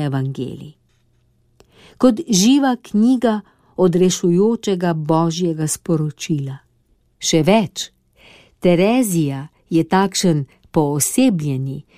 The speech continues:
živi evangelij tudi danes. Morda še bolj kot v času svojega zemeljskega življenja. S svojo pristno svetostjo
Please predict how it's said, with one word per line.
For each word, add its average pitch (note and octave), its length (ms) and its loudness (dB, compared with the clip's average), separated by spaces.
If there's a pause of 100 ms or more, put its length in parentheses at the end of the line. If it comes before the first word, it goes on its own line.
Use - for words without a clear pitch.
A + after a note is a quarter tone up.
(140)
živi G#3 640 2
evangelij E3 840 0 (360)
tudi G#3 340 2
danes. D#3 720 -2 (560)
Morda G3 340 4
še G#3+ 200 2
bolj A#3+ 400 0 (100)
kot E3 200 -4
v E3 120 2
času D3+ 440 -2
svojega C#3+ 560 -2 (200)
zemeljskega D3 840 0
življenja. C3+ 800 -4 (800)
S - 160 0
svojo A#3 340 6
pristno C4+ 760 0
svetostjo G3+ 920 0